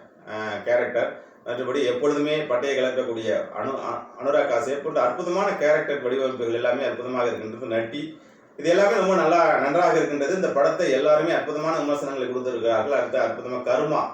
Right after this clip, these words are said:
எப்படி வழி செய்யும் அப்படிங்கிற மாதிரி, ஒரு கெட்டதை தொட்டவன் கெட்டதை தான் தான் முடிப்பான் அப்படிங்கிற மாதிரி அனுராக் காசியப்புக்கு எதிர்பார்க்க முடியாத ஒரு திருப்பத்தை கொடுத்தாலும்,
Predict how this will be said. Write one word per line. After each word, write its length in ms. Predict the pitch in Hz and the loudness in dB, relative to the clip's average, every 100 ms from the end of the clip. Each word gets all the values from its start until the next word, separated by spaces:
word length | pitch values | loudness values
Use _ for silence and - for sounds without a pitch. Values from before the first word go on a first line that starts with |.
| - | -2
எப்படி 280 | 117 135 | -2 0
வழி 200 | 120 123 131 | -2 -2 -2
செய்யும் 300 | 123 120 113 | -6 -4 -4
அப்படிங்கிற 380 | 110 117 113 | -4 -4 -4
மாதிரி, 220 | 117 127 123 - - - - | -2 0 -2 -6 -14 -18 -6
ஒரு 340 | 123 123 113 | 0 0 2
கெட்டதை 320 | 127 147 151 147 | 0 2 4 4
தொட்டவன் 440 | 135 - 139 156 | 2 2 0 2
கெட்டதை 340 | 147 143 135 135 | 0 2 0 2
தான் 200 | 135 147 | 0 4
தான் 200 | 151 139 | 2 2
முடிப்பான் 420 | 131 143 143 127 | -2 0 0 0
அப்படிங்கிற 340 | 123 120 117 | -2 -2 -2
மாதிரி 400 | 127 135 110 - - - | 0 0 -2 -6 -16 -16
அனுராக் 380 | 113 135 160 156 | -6 0 2 4
காசியப்புக்கு 540 | 147 139 135 139 147 131 | 2 0 0 -4 -2 0
எதிர்பார்க்க 400 | 151 156 151 151 | 0 2 2 2
முடியாத 360 | 135 139 143 - - - - | 2 2 4 4 2 -4 -6
ஒரு 200 | 120 123 | -4 -2
திருப்பத்தை 420 | 135 139 143 123 | -2 -2 -2 -2
கொடுத்தாலும், 440 | 113 110 110 104 | -4 0 0 0